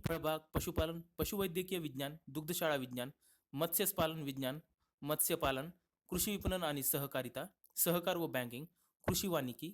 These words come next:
वानिकी, कृषी जैवतंत्रज्ञान, अन्न विज्ञान, शेती व्यवसाय व्यवस्थापन, अन्न तंत्रज्ञान, डेअरी तंत्रज्ञान, शेती अभियांत्रिकी पदवी. पद क्रमांक तीन, इंग्रजी विषयासह हिंदी पदव्युत्तर पदवी.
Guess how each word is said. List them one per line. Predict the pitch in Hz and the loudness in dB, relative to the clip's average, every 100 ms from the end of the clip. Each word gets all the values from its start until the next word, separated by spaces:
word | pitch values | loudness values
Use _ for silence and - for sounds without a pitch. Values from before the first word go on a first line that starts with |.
| - - | -12 -2
वानिकी, | 135 139 120 - 180 - _ - | 0 0 -2 -6 -10 -12 _ -4
कृषी | - 214 | -2 0
जैवतंत्रज्ञान, | 165 160 156 151 135 123 131 170 _ _ - | 2 2 2 -2 -4 -4 -6 -6 _ _ -2
अन्न | 165 170 | 2 2
विज्ञान, | 143 131 139 175 - - - | 2 -2 -4 -6 -14 -20 -8
शेती | - 190 226 | -2 0 2
व्यवसाय | 208 180 180 143 | 2 2 2 2
व्यवस्थापन, | 135 - 123 - 175 - | 0 -2 -4 -4 -6 -8
अन्न | 147 165 160 | 0 0 0
तंत्रज्ञान, | 147 139 131 143 165 | -2 -2 -4 -6 -6
डेअरी | 135 143 143 131 | -2 2 2 0
तंत्रज्ञान, | 127 120 117 127 165 _ - _ _ - | -4 -4 -6 -6 -8 _ -20 _ _ -8
शेती | - 208 247 | 0 2 4
अभियांत्रिकी | 220 190 190 175 160 - | 2 2 0 -2 -6 -2
पदवी. | - 101 104 _ _ _ - - - | -2 -2 -16 _ _ _ -18 -10 0
पद | 175 | 0
क्रमांक | 175 143 127 - | 2 0 0 -2
तीन, | 180 196 _ _ _ - | -4 -6 _ _ _ -2
इंग्रजी | 175 208 220 214 | 2 2 2 0
विषयासह | - 214 202 190 202 | 2 2 4 4 4
हिंदी | 175 175 190 | 2 2 2
पदव्युत्तर | 165 156 156 - 135 | 0 2 0 0 2
पदवी. | - 120 | 0 -2